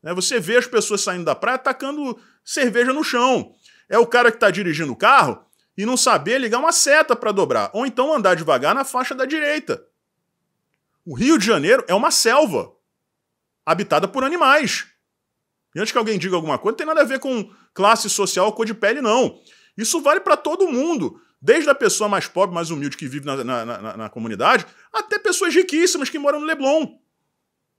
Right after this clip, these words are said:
São pessoas, por exemplo, que abastecem o tráfico comum consumindo. Não existe mais, é, maior concentração de maconheiro no Brasil do que em Ipanema e no Leblon.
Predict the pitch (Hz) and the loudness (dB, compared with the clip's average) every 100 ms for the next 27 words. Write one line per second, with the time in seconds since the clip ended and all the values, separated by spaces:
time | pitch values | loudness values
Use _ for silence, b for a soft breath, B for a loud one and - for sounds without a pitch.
0 | _ _ _ _ _ _ - - 220 180 | _ _ _ _ _ _ -4 -2 2 2
1 | 180 151 202 170 214 254 330 320 320 277 | 2 -4 0 0 0 -2 -2 -2 0 0
2 | 262 339 359 240 214 302 294 196 285 320 | 0 0 -2 2 2 0 -8 -8 -6 -4
3 | 440 381 339 B B B 202 269 359 170 | -4 -4 -6 B B B -4 0 2 2
4 | 175 170 185 208 302 311 - b - 175 | 0 -6 -4 -2 -2 -4 -8 b -6 -2
5 | 175 214 - 254 - 220 190 - 170 160 | 2 2 0 -4 -4 -2 -2 -2 -6 -6
6 | 151 151 135 131 131 127 113 180 302 392 | -6 -6 -6 -4 -2 -2 -2 -4 -8 -8
7 | 392 392 381 403 440 466 349 | -6 -6 -6 -2 0 0 0